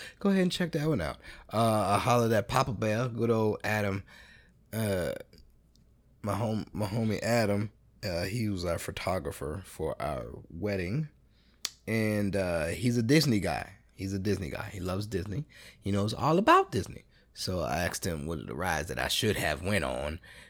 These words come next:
you know, 'cause I, I don't, I don't, I, I didn't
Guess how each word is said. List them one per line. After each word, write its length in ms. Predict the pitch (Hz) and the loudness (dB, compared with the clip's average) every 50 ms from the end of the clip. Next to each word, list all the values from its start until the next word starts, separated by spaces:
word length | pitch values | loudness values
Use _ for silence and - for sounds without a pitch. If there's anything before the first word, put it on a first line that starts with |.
| - - | -10 -6
you 100 | - 82 | -4 -2
know, 140 | 80 76 80 | -2 -2 -2
'cause 180 | - - 104 127 | -2 0 4 4
I, 280 | 135 123 104 110 123 | 6 6 6 4 4
I 20 | 120 | 4
don't, 340 | 104 92 85 87 71 - - _ _ - - | 4 2 2 0 -2 -6 -10 _ _ -4 -2
I 120 | 101 98 | 0 2
don't, 280 | 85 82 73 67 62 - - - - | 2 0 0 -2 -4 -8 -12 -10 -8
I, 220 | 69 87 85 65 71 | -6 -4 -4 -4 0
I 40 | 101 | 2
didn't 520 | 113 117 110 107 98 90 90 92 92 | 2 4 4 4 2 0 -2 -4 -8